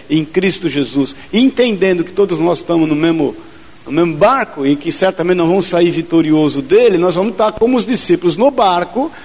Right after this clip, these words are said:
onde Jesus dormia e eles o acordam: "Senhor, não te importa que pereçamos?" E o Senhor desperta, dá uma dura neles, não por eles terem, não terem acalmado a tempestade, mas dá uma dura neles por eles não terem crido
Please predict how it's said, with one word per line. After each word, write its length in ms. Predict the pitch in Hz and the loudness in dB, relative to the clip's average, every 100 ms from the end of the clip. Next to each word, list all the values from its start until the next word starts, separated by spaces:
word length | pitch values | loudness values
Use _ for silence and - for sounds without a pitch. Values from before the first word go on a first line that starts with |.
| - | -8
onde 220 | 165 180 175 | -2 -2 0
Jesus 380 | 180 165 180 151 | 0 2 0 0
dormia 720 | 262 294 247 240 233 294 320 - - - | 2 4 4 4 4 2 0 -8 -10 -2
e 160 | 202 | 4
eles 280 | 208 202 165 | 4 4 2
o 120 | 262 | 2
acordam: 560 | 285 285 208 208 247 208 - | 2 2 2 4 2 -2 -8
"Senhor, 240 | - 240 233 | -4 0 2
não 160 | 269 | 2
te 140 | 302 240 | 2 0
importa 520 | 226 - 269 254 170 | 0 2 2 2 -4
que 160 | - 170 | -6 -4
pereçamos?" 840 | 180 165 - - 262 139 - - - - - - - - 180 | 0 0 0 0 0 -2 -6 -16 -20 -20 -20 -20 -20 -6 0
E 60 | |
o 60 | 196 | 2
Senhor 300 | - 196 190 | 2 2 2
desperta, 500 | 208 - 226 262 254 | -2 -4 0 0 0
dá 140 | 226 | 0
uma 100 | 214 | 0
dura 300 | 165 180 202 | 0 2 2
neles, 500 | 220 202 247 294 - - - - | 4 4 4 2 -6 -16 -20 -6
não 180 | 185 208 | -2 0
por 180 | 202 190 | 2 2
eles 240 | 180 - | 2 0
terem, 360 | 185 180 165 143 - - | 0 2 2 0 -6 -4
não 160 | 170 | -2
terem 240 | 165 170 165 | 0 0 0
acalmado 440 | 156 156 160 156 | -2 -2 -2 -2
a 20 | |
tempestade, 640 | 160 170 202 - 226 277 262 | -4 -2 -2 0 0 2 2
mas 180 | 208 | 0
dá 140 | 160 190 | 0 -2
uma 100 | 180 | 0
dura 260 | 175 185 | 2 2
neles 320 | 185 196 240 - | 2 2 2 -2
por 160 | 240 | 2
eles 200 | 233 214 | 4 2
não 100 | 226 | 0
terem 300 | 214 240 262 | 0 2 0
crido 600 | 262 240 240 240 277 285 | -2 0 0 0 0 -2